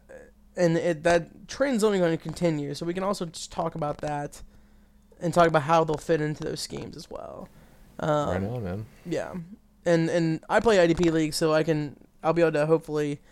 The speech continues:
Speaker 1: shed a little bit of light too of, uh, the defensive players going, but it can also factor in for, for redraft
Speaker 2: Yeah, man.
Speaker 1: too, for redraft standard fantasy.
Speaker 2: All right.
Speaker 1: So.
Speaker 2: Well, you got anything else related to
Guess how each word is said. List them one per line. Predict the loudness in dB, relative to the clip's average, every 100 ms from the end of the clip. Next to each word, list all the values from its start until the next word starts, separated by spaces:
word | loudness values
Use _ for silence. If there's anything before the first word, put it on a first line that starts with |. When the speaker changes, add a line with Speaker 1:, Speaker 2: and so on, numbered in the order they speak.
| -20 -16
Speaker 1:
shed | 2 2
a |
little | 4 0
bit | 0
of | 0
light | 0 0
too | 0 0
of, | 0
uh, | -2 -2
the | -4 -4
defensive | -4 -2 -6
players | -6 -6 -6
going, | -8 -8 -6 -10 -14 -20 -20 _ -2
but | 0 0 -4
it | 0
can | 4
also | 4 2
factor | -2 -4 -4 -8
in | -8
for, | -10 -12 -12 -10
for | -8
redraft | -8 -10 -8
Speaker 2:
Yeah, | -6
man. |
Speaker 1:
too, | -6 -8 -12 -8
for | -4
redraft | -2 -2 -2
standard | -4 -8 -8 -10
fantasy. | -10 -10 -12 -14 -16 -20 -20 -20 -20 -20 -18
Speaker 2:
All | -12 -8
right. | -4 -4 -4 -10 -16 -12
Speaker 1:
So. | -12 -12 -16 -14 -4
Speaker 2:
Well, | 0 0 2
you |
got | 4 6
anything | 4 2
else | 2 2 0 -4
related | -2 -2 -4
to | -4 -2 0 -4